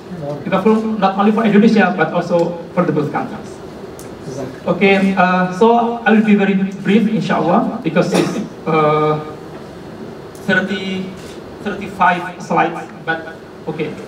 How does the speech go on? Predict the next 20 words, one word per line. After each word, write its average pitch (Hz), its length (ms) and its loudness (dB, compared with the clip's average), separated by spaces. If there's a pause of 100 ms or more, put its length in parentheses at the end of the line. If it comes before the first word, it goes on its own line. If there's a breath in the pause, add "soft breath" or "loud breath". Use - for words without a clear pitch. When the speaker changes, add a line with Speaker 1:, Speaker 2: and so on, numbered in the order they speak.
(160)
Speaker 2:
Set, 180 300 -2
uh, 165 400 -4 (1900)
why 180 240 4
Indonesia? 220 760 2 (1080)
Yeah. - 160 -12 (560)
Demographic, 180 480 4
Indonesia 170 400 2
has 170 320 0 (400)
a - 60 -2
lot 175 180 2
of, 175 120 2 (680)
um, 156 400 0 (960)
people. 202 440 2 (300)
We 165 160 2
have, 165 220 2
uh, 175 240 -2
two 202 160 6
hundred 190 480 4 (1040)
eighty 196 340 4
million 202 480 2